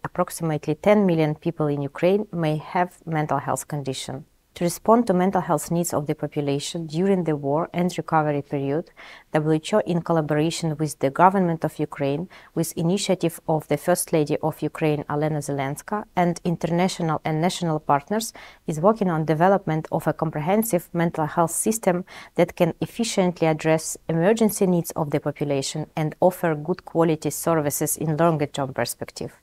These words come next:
Today we focus on introducing mental health services in primary health care using M H cap technical package, developing specialized services such as community mental health teams, building knowledge about self-help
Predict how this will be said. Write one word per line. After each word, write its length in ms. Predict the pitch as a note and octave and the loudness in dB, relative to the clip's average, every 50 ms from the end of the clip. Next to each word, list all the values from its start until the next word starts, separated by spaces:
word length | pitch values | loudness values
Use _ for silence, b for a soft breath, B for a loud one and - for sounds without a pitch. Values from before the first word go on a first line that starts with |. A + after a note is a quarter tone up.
| _ - | _ -2
Today 260 | - E3 E3+ A3+ B3 | 2 6 8 8 8
we 100 | A3 G3+ | 8 4
focus 440 | F#3+ - G3 F#3+ - - F3+ - - - | 2 4 4 4 4 2 -2 -2 -2 -2
on 140 | - E3 D#3+ - | -2 -2 -2 0
introducing 600 | E3+ E3 D#3 - D#3+ D#3 F#3 G3+ G3 - F3+ E3+ | -2 -2 0 0 0 0 0 0 0 0 2 2
mental 280 | E3+ F3 F#3 F3+ F3+ E3+ | 2 2 2 0 0 0
health 240 | - F3 D#3+ D#3+ | 2 0 0 0
services 600 | - - E3+ E3 D#3+ D3+ D3 - - D#3 - - | 2 2 2 2 2 0 -2 -4 -4 -6 -6 -4
in 80 | D#3 D#3 | -4 -4
primary 440 | - - F#3+ G3+ A3 A3 G3 F3 E3+ | -2 2 4 6 6 6 4 4 2
health 320 | D3+ E3 D3+ D#3+ - - | 2 0 0 0 -2 -4
care 280 | - - D#3+ D3+ D3 - | -2 0 0 0 0 0
using 300 | - E3 F#3 E3+ F#3 E3 - - | -2 -2 -2 0 0 -2 -2 -2
M 140 | E3 D#3+ D#3 | -2 -2 -2
H 180 | C#3+ - - | -2 -4 -2
cap 240 | - F#3 G3 - - - | 0 0 0 2 2 2
technical 380 | G3+ G3+ - G#3 G3 - F#3+ F#3 | 2 2 2 0 0 2 0 0
package, 480 | F#3 - F3+ E3+ - E3+ E3+ - - B B B B B B B | 2 2 0 0 0 -2 -4 -6 -8 B B B B B B B
developing 480 | - E3+ E3 F#3 F#3+ G3+ G3 - E3+ E3 | 0 2 4 4 4 4 2 0 -2 -4
specialized 800 | - - - - F3+ - - - F3 E3 D#3+ D#3 D3+ D#3 - - | -4 -2 0 2 2 2 2 2 2 4 4 4 2 2 0 -2
services 540 | - E3+ D#3+ D#3 D3 D3 - - - D3 - | 0 0 0 0 0 -4 -6 -6 -6 -6 -4
such 280 | - - D3 - - | -2 -2 -2 -2 -2
as 120 | C#3+ C#3+ - | -6 -6 -6
community 580 | - - D#3 D3+ E3+ G3+ G#3+ G3+ G3 - - | -6 -4 -2 2 2 4 2 2 0 -2 -4
mental 320 | E3 D#3+ D#3 D#3 D3+ C#3+ C#3 | -2 -2 -2 -2 -2 -2 -2
health 340 | C#3 - C3 C3 - - - | -2 -2 -4 -4 -4 -6 -6
teams, 340 | - - G#3 G3+ G3+ G3+ - B B B B B B B D#3 | -2 0 2 2 2 0 -2 B B B B B B B 4
building 420 | F#3 A3 G#3 G3 F3+ E3+ D#3+ D#3+ | 4 4 6 4 4 2 2 2
knowledge 380 | F3 F3 F3+ F3 E3 E3 - - | 4 4 4 4 2 0 -2 -6
about 380 | - E3 D3+ D#3 D#3 D#3 D#3 - | -4 -2 0 2 2 0 0 -2
self-help 720 | - - F#3+ G3 F#3+ - - F3+ D#3 E3 E3 - - - | 0 2 2 2 0 0 0 2 2 2 0 -2 -8 -16